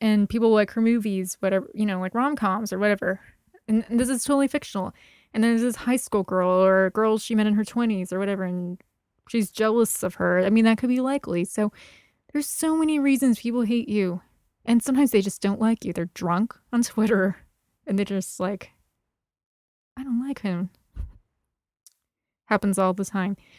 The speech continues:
Believe it or not, men get tons of hate mail too, so it's not exclusive to ladies.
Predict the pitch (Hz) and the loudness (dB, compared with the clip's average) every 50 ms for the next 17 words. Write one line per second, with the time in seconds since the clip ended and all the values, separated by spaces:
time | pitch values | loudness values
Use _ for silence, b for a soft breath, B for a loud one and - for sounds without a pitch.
0 | b _ - 262 269 262 233 269 254 247 233 226 208 - 160 190 202 202 202 202 | b _ 2 4 4 6 4 4 4 4 4 2 2 0 0 0 0 2 2 0
1 | 196 - - - - 202 196 190 180 185 - - 180 - 185 196 - - 185 190 | -2 -4 -8 -4 0 0 2 2 0 -2 -6 -10 -10 -10 -12 -12 -10 -10 -8 -8
2 | 190 - - 208 196 185 190 - - 208 196 196 - - 190 190 - - - - | -8 -10 -10 -10 -8 -8 -8 -10 -10 -12 -12 -10 -10 -10 -10 -8 -8 -10 -12 -8
3 | - 247 247 233 - 233 226 - - - 196 196 175 170 170 170 185 202 233 233 | -4 -4 -2 0 0 -2 -2 -2 -6 -6 -4 -2 -2 -2 -2 -2 -2 -2 -4 -4
4 | - | -6